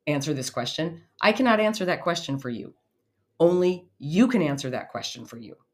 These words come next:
I tell them to stop focusing on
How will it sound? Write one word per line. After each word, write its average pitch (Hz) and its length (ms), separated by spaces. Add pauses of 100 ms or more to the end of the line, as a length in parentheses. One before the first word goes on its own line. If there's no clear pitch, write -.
(1400)
I 127 60
tell 156 180
them 147 140
to 135 40
stop - 380
focusing 180 460
on 127 320